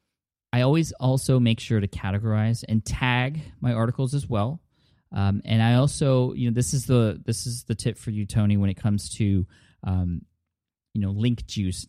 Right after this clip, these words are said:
and, and having li-, link leakage or link juice leaking out of your site. Any affiliate links that I have, um, I always try to make no follow.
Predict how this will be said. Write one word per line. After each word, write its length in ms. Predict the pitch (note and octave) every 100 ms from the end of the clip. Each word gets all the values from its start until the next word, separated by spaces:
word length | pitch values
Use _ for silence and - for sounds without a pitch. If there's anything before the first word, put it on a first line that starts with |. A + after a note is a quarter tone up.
| -
and, 220 | G2 F#2
and 100 | F#2
having 460 | F#2+ A2 G#2 G2 F#2 -
li-, 440 | G#2+ A#2+ D#2+ C2+ -
link 380 | A#2+ A2+ G#2 -
leakage 720 | A2+ A2 A2 G2 F2+ F#2+ -
or 140 | F#2+ F#2+
link 260 | G#2 G#2+
juice 300 | - G#2+ G2
leaking 560 | G2 G2+ G2 - F#2 F#2+
out 140 | F#2+ F#2
of 100 | F#2
your 80 |
site. 320 | F#2 - F#2 - _ _ _ _ -
Any 280 | D#3+ F#3+ G3+
affiliate 640 | C3+ - B2+ C3+ D#3 -
links 560 | E3+ F3 - - - - -
that 100 | C#3+
I 140 | D3
have, 400 | D3+ D#3 E3 G#3 - _ _ _ _ _
um, 240 | - G#2 G2+
I 180 | A2 B2+
always 220 | D#3+ D3+
try 200 | - C3
to 80 | A#2+
make 420 | A2 G#2+ - -
no 380 | A#2 G#2 G#2 G2+
follow. 560 | - C#2 A1+ - -